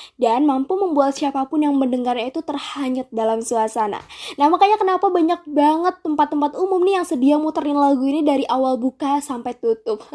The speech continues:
<laughs> Lebay, lebay. Tapi emang benar gitu, sebanyak itu yang muterin lagu ini tuh jadi soundtrack di tokonya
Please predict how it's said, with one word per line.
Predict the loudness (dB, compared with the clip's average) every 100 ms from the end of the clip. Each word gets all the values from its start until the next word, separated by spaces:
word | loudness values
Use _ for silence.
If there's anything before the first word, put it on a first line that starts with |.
| -12
<laughs> | -12 -10 -4
Lebay, | 2 4 4 4
lebay. | 0 -4 -6 -14 _
Tapi | -6 -2
emang | 0 0 0
benar | 2 0 0
gitu, | -4
sebanyak | -6 -4 -2 0 0 -4
itu | -6 -2
yang | -2 -2
muterin | -6 -4 0
lagu | 0 0 -2
ini | -2
tuh | -2 2
jadi | 2
soundtrack | 0 -2 -4 -2 -6 -8
di | -8 -6
tokonya | -2 2 4 4 4 2